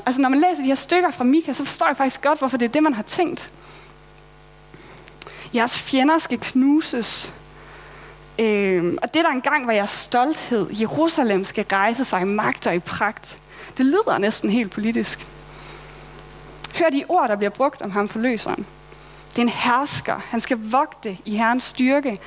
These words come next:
Hans magt skal nå til jordens ender. Fredens herre.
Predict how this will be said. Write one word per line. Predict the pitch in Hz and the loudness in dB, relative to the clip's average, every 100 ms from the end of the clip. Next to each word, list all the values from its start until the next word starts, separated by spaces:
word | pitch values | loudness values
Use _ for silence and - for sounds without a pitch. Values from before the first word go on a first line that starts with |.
| - | -16
Hans | - 269 285 - | 0 0 2 2
magt | 254 269 320 - - - | 2 2 0 -6 -20 -14
skal | - 233 | -8 -2
nå | 226 269 240 | 2 2 0
til | - 214 | -4 -2
jordens | 262 262 - - | 0 0 -2 -4
ender. | - 214 233 240 - - - - - | -2 -2 -2 -4 -12 -20 -18 -18 -6
Fredens | - - 277 294 202 175 185 - - | -2 0 2 2 2 0 -2 -4 -8
herre. | - 220 208 226 240 | -2 0 2 2 0